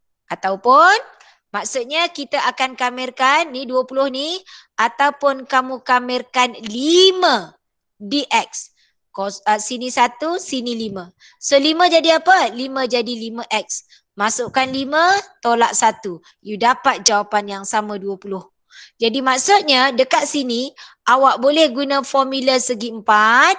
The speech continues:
tepat, atau guna integrate macam biasa.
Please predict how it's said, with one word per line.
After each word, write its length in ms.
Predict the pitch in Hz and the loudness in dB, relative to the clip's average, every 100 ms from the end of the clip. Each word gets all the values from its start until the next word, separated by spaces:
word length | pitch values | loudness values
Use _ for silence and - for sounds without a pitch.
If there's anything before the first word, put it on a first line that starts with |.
| - | -4
tepat, 480 | 220 - 214 226 302 - - - _ - | -12 0 4 4 4 0 -14 -20 _ -2
atau 300 | 254 - 254 240 | -2 0 -2 -2
guna 240 | 240 240 | -6 -10
integrate 560 | 247 240 220 208 226 233 | -10 -10 -10 -8 -6 -6
macam 560 | 214 208 240 233 262 202 | -8 -6 0 2 0 -6
biasa. 480 | 202 190 - 165 | -6 -6 -8 -12